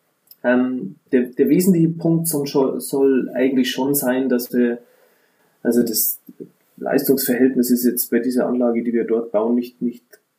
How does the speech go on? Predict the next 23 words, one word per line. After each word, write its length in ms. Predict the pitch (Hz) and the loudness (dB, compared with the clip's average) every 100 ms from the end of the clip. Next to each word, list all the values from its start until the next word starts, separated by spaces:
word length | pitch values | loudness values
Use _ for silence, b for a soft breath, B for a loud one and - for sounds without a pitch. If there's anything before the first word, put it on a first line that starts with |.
| _ _ | _ _
nicht 260 | - 147 - | -2 -2 0
so, 260 | - 147 143 | 2 2 4
wie 200 | 139 131 | 4 6
es 300 | 127 131 - | 4 -2 0
dann 240 | 120 117 | 0 -2
später 380 | - 123 131 120 | 0 0 0 -2
mal 360 | 113 110 110 - | -4 -4 -4 -8
vernünftig 640 | - 120 120 165 - 117 | -8 2 4 4 2 2
wäre, 220 | 110 107 113 | 4 4 4
vermutlich, 460 | - 117 123 120 | 0 0 0 0
weil 160 | 117 110 | 0 0
die, 240 | 110 110 - _ _ - | 0 -2 -10 _ _ -6
ähm, 340 | - - - - | -6 -4 -10 -8
P-V-Anlage, 720 | - - 127 127 117 117 113 | -8 -2 0 2 4 2 0
die 140 | 110 | -2
wir 140 | 110 | -2
dort 240 | 107 107 - | 2 2 2
gebaut 360 | 123 98 113 | -2 0 0
haben, 160 | 113 117 | -4 -8
hat 120 | 110 | -8
fünfzig 440 | - 127 120 - 120 | 0 0 0 -4 0
Megawatt 600 | 120 139 139 143 - - _ _ | 2 4 2 0 -6 -20 _ _
Spitzenleistung 920 | _ - 139 - 127 123 127 - 127 | _ -4 -4 -2 2 2 2 0 0